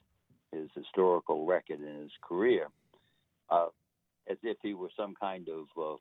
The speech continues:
fool. And that's really not the case, especially when you look at the man for his entire career. He was, uh, one of the,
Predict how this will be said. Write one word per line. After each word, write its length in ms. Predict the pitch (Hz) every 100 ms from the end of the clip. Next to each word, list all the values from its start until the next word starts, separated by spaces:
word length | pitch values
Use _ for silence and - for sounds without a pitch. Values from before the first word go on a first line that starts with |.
| _
fool. 320 | 131 120 82 - _ _ _ _ _ _ _ -
And 360 | 85 85 85 -
that's 200 | 113 131 -
really 360 | 117 123 107 90
not 420 | 87 92 113 120 - _ _ -
the 140 | 80 - -
case, 200 | 135 107 82 - - _ _ -
especially 420 | - 131 123 117
when 200 | 104 98
you 80 | 98
look 220 | 104 101
at 120 | 92
the 320 | - 85 82 73 82
man 300 | 92 98 90
for 140 | 87
his 100 | 80 80
entire 580 | 78 - 92 95 82 73 -
career. 540 | 82 82 107 82 78 - _ _ _
He 240 | 110 98 92
was, 380 | 98 113 104 95 - _ _ -
uh, 200 | 78 73 - - 85
one 180 | 87 98
of 60 | 85
the, 260 | 80 76